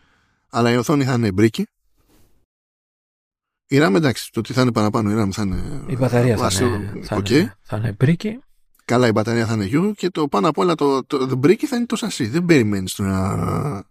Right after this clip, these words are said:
Speaker 2: Να.
Speaker 1: Αυτό είναι το κουφό της υπόθεσης. Είναι ότι έκανε τον κόπο, τέλος πάντων, να έχει ποιότητα κατασκευής σε αυτά τα λεφτά η, η Apple
Speaker 2: Σα-
Speaker 1: και ο, ο,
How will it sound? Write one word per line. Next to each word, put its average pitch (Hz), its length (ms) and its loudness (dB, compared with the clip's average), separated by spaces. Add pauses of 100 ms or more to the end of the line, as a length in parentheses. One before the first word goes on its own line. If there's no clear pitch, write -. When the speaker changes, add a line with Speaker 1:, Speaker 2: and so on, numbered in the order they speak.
(180)
Speaker 2:
Να. 104 420 -2 (380)
Speaker 1:
Αυτό 113 240 0
είναι 185 80 4
το 170 60 2
κουφό 131 300 2
της - 100 -4
υπόθεσης. 101 540 -2
Είναι 147 120 -2
ότι 147 140 -2
έκανε 143 240 0
τον 117 180 -2
κόπο, 147 320 2
τέλος 135 220 0
πάντων, 131 380 0
να 135 120 0
έχει 139 260 -2
ποιότητα 143 340 2
κατασκευής 135 460 0
σε - 60 -6
αυτά 151 120 -4
τα 143 80 2
λεφτά 127 340 2
η, 104 80 0 (580)
η 107 120 -2
Apple 101 240 -2
Speaker 2:
Σα- - 220 -4
Speaker 1:
και 135 120 4
ο, 135 240 2
ο, 160 480 -6